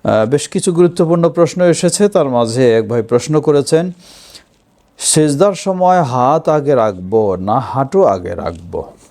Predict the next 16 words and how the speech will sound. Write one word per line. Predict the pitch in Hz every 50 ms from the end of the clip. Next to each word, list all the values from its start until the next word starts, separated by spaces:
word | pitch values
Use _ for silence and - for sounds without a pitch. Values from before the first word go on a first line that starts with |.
| _ _ _ _ _ - _
আহ, | - 92 98 101
আসলে | 98 98 98 - - 120 120 113
এই | 113
প্রশ্নটি | 104 - 113 113 - 143 131 127 143
অত্যন্ত | 131 127 - - 147 143 135 160
গুরুত্বপূর্ণ, | 139 143 156 151 151 - 156 131 131 117 104 104 107 127 170 247 262 _ _ _ - - - - - - - _ _ _ _ _
কারণ, | - 139 135 135 135 135 135 135 135 135
আহ, | 131 131 127 127 127 -
এই | - 131 127 127
বিষয়ে | 123 117 120 117 - - 143 127 123 117 113 117 113 -
আমল, | 110 113 113 113 113 110 110 107 107 104 104 - - _ _ - - _ _ _ _ -
আহ, | 101 98
দুই | 104 113 143 151
ধরনের | 151 143 143 143 139 131 127 120 110
দেখা | 110 107 - - 113
যায়। | 101 101 117 151 202 240